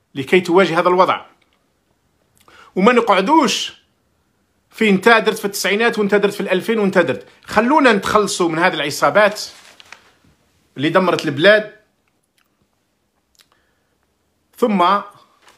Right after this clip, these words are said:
آه، ثم نتحاسبوا من فعل من ولماذا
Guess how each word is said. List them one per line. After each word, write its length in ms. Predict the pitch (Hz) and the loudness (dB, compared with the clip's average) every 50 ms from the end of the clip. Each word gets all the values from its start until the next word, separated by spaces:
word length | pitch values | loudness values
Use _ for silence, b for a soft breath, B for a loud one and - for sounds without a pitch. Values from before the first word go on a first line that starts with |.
| _ _ _ _ _ _ _ _ _ _ _ _ _ _ _ _ _ _ _ _ _ _ _ _ _ _ _ _ _ - - _ _ - | _ _ _ _ _ _ _ _ _ _ _ _ _ _ _ _ _ _ _ _ _ _ _ _ _ _ _ _ _ -20 -20 _ _ -2
آه، 480 | 156 147 139 127 123 117 117 113 - _ _ _ _ _ _ _ _ | 0 2 2 0 -2 -4 -6 -10 -12 _ _ _ _ _ _ _ _
ثم 220 | - 240 220 214 | -6 -2 0 0
نتحاسبوا 560 | 208 180 - - 165 147 131 - - 113 113 - b b b b b b b b _ _ _ _ _ _ | 0 -2 -2 -4 -4 -4 -4 -8 -12 -16 -18 -18 b b b b b b b b _ _ _ _ _ _
من 180 | - 175 190 175 | -4 -4 -2 -2
فعل 360 | 180 180 160 165 156 151 143 | -2 -2 -2 0 -2 -2 -4
من 340 | 143 165 196 190 185 185 - _ _ _ _ _ _ _ _ _ _ _ _ _ _ _ _ _ _ _ _ _ _ | -4 -4 -6 -6 -6 -12 -16 _ _ _ _ _ _ _ _ _ _ _ _ _ _ _ _ _ _ _ _ _ _
ولماذا 880 | 175 165 160 156 147 147 147 147 175 202 196 180 170 170 170 170 - - | 0 0 2 2 0 -2 -4 -2 0 0 0 0 -2 -4 -4 -4 -6 -12